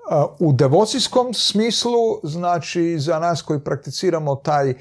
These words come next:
a, bhakti jogu, znači direktno, a, a, obožavanje, a, apsolutne istine kroz njezin personalni izraz i više nego jasno da se radi o tome da sve planete, sve kreacije, sve izlazi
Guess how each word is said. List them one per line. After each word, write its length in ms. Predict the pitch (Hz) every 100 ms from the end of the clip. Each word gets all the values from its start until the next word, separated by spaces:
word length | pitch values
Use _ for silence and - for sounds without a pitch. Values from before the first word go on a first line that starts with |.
| - - -
a, 440 | 143 - 160 151
bhakti 380 | 127 170 - 160
jogu, 280 | 185 196 160
znači 320 | 170 160 139
direktno, 460 | 135 196 196 - 135 135 -
a, 60 | 143
a, 300 | 131 135 147 - 143 143 -
obožavanje, 840 | 143 143 123 156 175 160 143 127 - - - -
a, 160 | 143 147
apsolutne 640 | 180 175 - 170 160 156 151
istine 360 | 151 - 156
kroz 220 | - 147
njezin 280 | 151 131 135
personalni 680 | 131 165 - 208 202 202 196
izraz 580 | - 185 170 180 147 -
i 120 | - 147
više 320 | 165 - 165
nego 220 | 151 143
jasno 340 | 151 156 -
da 120 | 156 139
se 180 | 147
radi 360 | 139 151 143 -
o 80 | 135
tome 300 | - 156 143
da 280 | 127 131 127 - _
sve 400 | - - 185 202
planete, 540 | 190 170 165 156 139 135
sve 440 | - - 185 196
kreacije, 560 | 196 175 165 151 - 127
sve 400 | - 175 208 214
izlazi 640 | 185 151 175 151 165 208